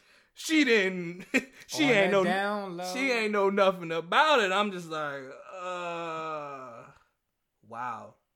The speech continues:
Speaker 1: <laughs> I'm like, "Your friend don't know about this, but I'm gonna let you go <laughs> ahead, bro."
Speaker 2: Bro, uh, I wanna re-answer that question, and I wanna tell you about a scenario that happened just like that.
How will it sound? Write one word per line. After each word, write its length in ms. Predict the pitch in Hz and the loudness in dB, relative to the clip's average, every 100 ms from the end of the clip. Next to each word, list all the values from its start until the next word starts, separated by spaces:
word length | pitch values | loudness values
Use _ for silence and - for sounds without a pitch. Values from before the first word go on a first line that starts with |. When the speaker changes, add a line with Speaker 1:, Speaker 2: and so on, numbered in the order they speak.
| _ | _
Speaker 1:
<laughs> 280 | 185 185 - | -16 -8 -4
I'm 220 | 233 240 | -2 0
like, 280 | 208 185 165 | 0 0 -4
"Your 200 | 202 196 190 | -6 -6 -6
friend 240 | 196 262 | -4 -4
don't 240 | 240 277 226 | -2 -2 0
know 240 | 247 381 | 0 0
about 300 | 392 381 403 | -6 -8 -10
this, 220 | 359 453 466 240 | -10 -10 -10 -12
but 380 | 226 202 - _ _ _ _ 302 | -8 -8 -12 _ _ _ _ -6
I'm 120 | 302 | 0
gonna 120 | 277 | 2
let 120 | 254 | 2
you 100 | 240 | 0
go 180 | 214 240 | 2 2
<laughs> 220 | - - | 2 -8
ahead, 100 | 202 - - _ | -16 -16 -20 _
bro." 340 | - _ - - _ _ _ - - - _ 113 | -20 _ -14 -14 _ _ _ -20 -20 -20 _ -10
Speaker 2:
Bro, 460 | 135 160 147 120 - 127 | -2 0 0 -2 -8 -6
uh, 460 | 135 135 123 120 113 _ _ - | -4 -4 -4 -6 -10 _ _ 0
I 100 | 160 | 2
wanna 360 | 190 202 196 156 | 2 2 2 0
re-answer 1400 | 127 143 160 165 165 170 - _ - 123 156 - 175 160 | -2 -6 -6 -6 -10 -14 -20 _ -12 -8 -8 -8 -6 -4
that 220 | 147 147 | -2 -4
question, 600 | - 139 143 - 160 156 - - - - | -4 -6 -6 -6 -8 -10 -6 -2 0 0
and 100 | 127 | 2
I 80 | 151 | 0
wanna 300 | 160 156 143 | 0 -4 -6
tell 300 | - 165 156 | -4 -4 -4
you 220 | 143 139 | -6 -8
about 300 | 131 131 123 | -4 -2 -2
a 20 | |
scenario 840 | 120 131 127 135 131 123 117 113 120 _ _ | -4 -12 -8 -6 -6 -6 -8 -10 -14 _ _
that 160 | 127 | -4
happened 380 | 123 135 123 120 | -2 -4 -4 -12
just 260 | 110 127 - | -8 -10 -8
like 240 | 123 113 - | -10 -10 -12
that. 280 | 104 101 | -14 -14